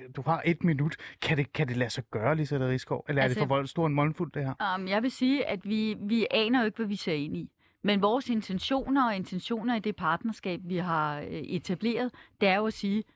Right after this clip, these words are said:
Speaker 2: vi vil gøre, hvad vi kan for, at det her kan lade sig gøre. Men vi aner jo ikke, vi har ikke set endnu, hvor traumatiseret er de her mennesker. Hvordan, hvordan ser det egentlig ud? Og der vil mit hovedfokus være, at basen skal være i orden, før vi begynder at sige, "Nu skal du ud og arbejde, nu skal du det, og nu tror vi, du kan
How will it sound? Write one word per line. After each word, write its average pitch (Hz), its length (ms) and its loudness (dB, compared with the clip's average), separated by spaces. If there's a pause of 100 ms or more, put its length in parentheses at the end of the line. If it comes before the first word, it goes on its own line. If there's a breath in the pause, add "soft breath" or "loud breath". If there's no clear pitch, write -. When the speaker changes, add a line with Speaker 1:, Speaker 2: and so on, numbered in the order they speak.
(140 soft breath)
Speaker 2:
vi 220 120 4
vil 269 120 2
gøre, 185 260 2
hvad 214 120 -4
vi 165 100 -8
kan 254 320 0
for, 180 120 -6
at 165 80 -4
det 160 80 -6
her 147 120 -4
kan 151 120 -10
lade 135 120 -8
sig 139 140 -12
gøre. 131 200 -6
Men 180 200 2
vi 226 180 2
aner 240 360 2
jo 214 60 0
ikke, 208 300 0 (380 loud breath)
vi 202 160 0
har 254 140 4
ikke 233 160 -4
set 247 260 -4
endnu, 190 220 0
hvor 175 100 -4
traumatiseret 190 920 0
er 175 100 0
de 185 140 -2
her 180 180 0
mennesker. 156 400 -2
Hvordan, 226 440 4
hvordan 220 280 0
ser 247 240 -2
det 214 100 -2
egentlig 214 320 0
ud? 208 120 0
Og - 180 0
der 214 120 4
vil 220 140 2
mit 233 220 4
hovedfokus 214 720 -2
være, 175 260 2 (400 loud breath)
at 190 140 -4
basen 202 420 0
skal 208 220 -4
være 180 160 0
i 175 40 2
orden, 196 260 0
før 190 180 2
vi 190 120 -2
begynder 196 340 -4
at 196 60 -4
sige, 202 200 0
"Nu 202 160 2
skal 214 160 -6
du 214 120 0
ud 190 120 -2
og 180 120 2
arbejde, 185 420 0
nu 185 120 2
skal - 180 -2
du 196 120 -2
det, 180 300 0
og 175 100 0
nu 208 160 4
tror 196 260 -2
vi, 196 100 -2
du 190 100 -4
kan - 280 -4